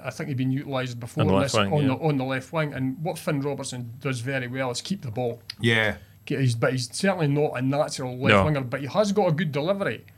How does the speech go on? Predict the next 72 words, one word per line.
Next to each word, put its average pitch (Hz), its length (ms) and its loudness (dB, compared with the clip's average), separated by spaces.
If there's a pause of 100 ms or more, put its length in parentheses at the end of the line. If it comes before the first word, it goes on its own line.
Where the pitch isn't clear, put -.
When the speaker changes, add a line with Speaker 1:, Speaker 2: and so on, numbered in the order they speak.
(460)
Speaker 1:
I, 131 60 0
I 139 40 4
Speaker 2:
Well, 143 80 2
he 151 60 0
Speaker 1:
suppose 202 260 6
that - 60 0
Speaker 2:
served 143 200 4
the 101 80 0
goal, 117 240 4
Speaker 1:
he 156 60 4
c-, - 100 -6
he - 80 2
Speaker 2:
yeah. 107 120 2
Speaker 1:
can, 165 100 2
he 160 120 -4
can 151 220 -2
do 175 140 2
Speaker 3:
Mm-hmm. 135 140 6
Speaker 1:
a 151 40 2
job 175 220 0
there, 139 120 0
but 123 100 -6
he 135 60 -4
doesn't 165 380 -2
have 139 280 0
the 131 60 -4
tricks 156 360 -6
that - 160 -10
Tiffany 131 280 -2
has, 123 240 0
Speaker 2:
No. 95 180 6 (220)
Speaker 1:
you 139 140 -2
know, 127 180 -2
up, 135 180 -2
up 151 120 -4
his 123 140 -4
sleeve. 139 420 -2
So 135 300 0
don't 151 260 0
expect, 139 540 -6
he's, 135 220 -8
he's 139 200 -4
not 156 140 2
a 135 40 -2
winger, 147 240 -2
but 131 200 -2
he, 156 100 -4
he's 135 220 -4
shown 214 360 4
that 156 200 2 (640)
Speaker 2:
He 110 60 -4
can 98 160 -6
play. 107 300 -2
Speaker 1:
he 160 80 6
can 139 160 2
go 131 220 4
on 170 80 2
there 143 120 2
and, 131 140 0
Speaker 2:
Aye. 135 40 -6
Speaker 1:
and, 135 140 -2
and 131 180 -2
do 131 140 -2
a 127 60 -4
job, 170 320 -6
yeah. 170 140 -4
And 147 200 -2
that's, 202 300 0
that's 190 280 -2
gonna 151 200 2
be 131 260 -2
a, 127 140 -6